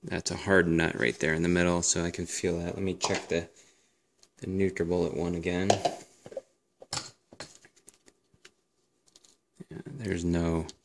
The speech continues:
it's much finer on the NutriBullet. So I would go with the NutriBullet when I'm grinding up nuts, definitely. And that's with the extractor blade. The milling blade does even finer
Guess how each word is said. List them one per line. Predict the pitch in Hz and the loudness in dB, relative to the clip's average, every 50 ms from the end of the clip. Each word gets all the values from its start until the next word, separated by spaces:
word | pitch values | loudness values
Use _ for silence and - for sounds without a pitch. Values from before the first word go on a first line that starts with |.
| _ _ _ _ _ _ _ _ _ _ _ _ _ _ _ _ _ _ _ _ _ _ - | _ _ _ _ _ _ _ _ _ _ _ _ _ _ _ _ _ _ _ _ _ _ -14
it's | 107 104 - - - - | -12 -8 -8 -8 -6 -4
much | - 95 - - - | -4 -2 -2 -2 -4
finer | - 95 92 87 - - - - - - 104 - - | -2 -2 0 0 0 0 0 -2 -2 -4 -6 -6 -4
on | 95 90 | -2 0
the | 87 | 2
NutriBullet. | 87 87 85 82 - 85 82 87 90 90 90 - - _ _ - | 4 4 4 2 2 0 2 2 2 2 2 0 -4 _ _ -12
So | - - - 101 95 95 92 190 - - - - - - - - - - - - - - - - - - - - - - - | -6 2 4 6 6 6 4 0 -8 -16 -16 -16 -16 -16 -20 -20 -18 -16 -16 -12 2 4 4 4 4 2 -10 -14 -14 -14 -4
I | - 113 117 | 4 8 10
would | 117 117 104 | 10 10 12
go | 107 104 104 101 | 12 10 12 12
with | 101 98 92 | 10 10 10
the | - 101 | 8 6
NutriBullet | 92 92 90 85 - 87 82 87 87 87 85 - | 8 8 6 4 4 2 4 4 4 4 4 2
when | 87 87 90 | 2 4 4
I'm | 87 90 | 4 4
grinding | 85 90 90 90 90 87 90 87 87 | 6 6 8 8 8 8 8 6 6
up | 87 78 65 | 6 4 4
nuts, | 82 87 85 82 82 - - - - - - | 4 4 6 4 6 6 8 8 8 6 6
definitely. | - 92 92 - - 87 85 87 85 87 87 87 92 | 4 2 0 0 -2 0 2 2 2 2 0 -2 -2
And | 87 92 | 2 2
that's | 95 92 92 - - | 4 4 2 0 -4
with | - - | 0 2
the | 90 | 2
extractor | 85 - - - 95 90 90 85 - 95 | 2 2 2 0 2 2 2 0 0 -4
blade. | 82 82 90 87 87 85 | -2 2 2 2 2 2
The | 85 87 | 2 2
milling | 90 95 98 101 95 90 | 4 4 6 6 6 6
blade | 85 90 87 87 85 82 | 6 6 6 6 4 4
does | 87 87 82 85 | 4 2 4 4
even | 90 85 85 85 85 85 | 2 2 4 2 2 0
finer | - - 98 95 95 95 92 90 87 87 87 | 0 2 4 6 6 6 6 6 4 2 2